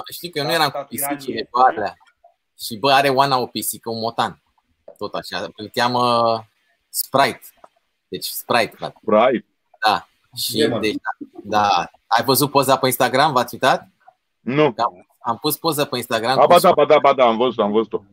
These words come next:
Speaker 1: care
Speaker 3: Am văzut-o.
Speaker 1: stătea,
Speaker 2: Da, da,
Speaker 1: deci
Speaker 2: da.
Speaker 1: m-a cotropit, m-a, a venit la, aici, pe, mă pun, a pus, uh, labele pe mine și dormea așa, frate. Și după aia, uh,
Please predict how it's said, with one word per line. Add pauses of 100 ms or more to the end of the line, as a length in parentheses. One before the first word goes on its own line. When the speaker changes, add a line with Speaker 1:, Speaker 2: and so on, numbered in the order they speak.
(220)
Speaker 1:
care
Speaker 3:
Am
văzut-o. (100)
Speaker 1:
stătea, (180)
Speaker 2:
Da,
da,
Speaker 1:
deci
Speaker 2:
da.
Speaker 1:
m-a
cotropit,
m-a,
a
venit
la, (140)
aici, (180)
pe, (240)
mă
pun,
a
pus,
uh,
labele
pe
mine
și
dormea
așa,
frate. (500)
Și
după
aia, (440)
uh,